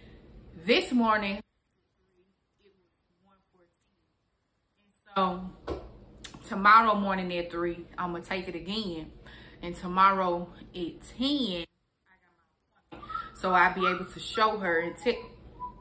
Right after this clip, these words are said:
Do you mind? I,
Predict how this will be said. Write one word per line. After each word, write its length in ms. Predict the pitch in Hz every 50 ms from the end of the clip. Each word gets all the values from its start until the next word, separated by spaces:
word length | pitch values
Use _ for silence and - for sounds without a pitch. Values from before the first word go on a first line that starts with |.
| 831 855 906 - - - - - - - - - - - - - -
Do 100 | 247 294
you 220 | 370 427 480 480 440
mind? 300 | 349 311 311 330 349 - - - - - - - - - - - - - - - - - - - - - - - - - - - - - - - - - - - -
I, 320 | 233 240 247 247 226 233